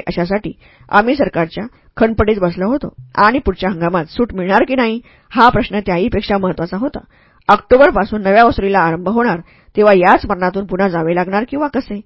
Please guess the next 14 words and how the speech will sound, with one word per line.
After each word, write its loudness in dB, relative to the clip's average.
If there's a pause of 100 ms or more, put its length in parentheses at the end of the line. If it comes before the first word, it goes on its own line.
(360)
सरकारच्या 4
व 8
जमीनदारांच्या 0
प्रतिनिधींची -8 (100)
एक 0
समिती -4
सरकारने -6
नेमली. -6 (420)
तीत 4 (220)
शेतकऱ्यांतर्फे 0 (100)
कोणीच 0
नेमण्यात -2
आले -2
नाही. -4